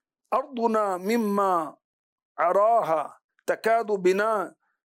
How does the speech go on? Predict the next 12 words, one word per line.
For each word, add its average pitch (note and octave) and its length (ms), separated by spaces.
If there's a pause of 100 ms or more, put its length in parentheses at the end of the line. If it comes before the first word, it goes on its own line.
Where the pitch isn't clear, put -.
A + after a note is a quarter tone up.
(280)
جَوَانِبُهَا G3 1160 (220)
تَمِيلُ۔ F#3 520 (320)
آپ E3+ 280
صلی D#3 260
اللہ D#3 200
علیہ D#3 480
وسلم - 420
کے D#3 180 (100)
وصال D3+ 460
مبارک C#3+ 540
کے C3+ 120
سبب C3 380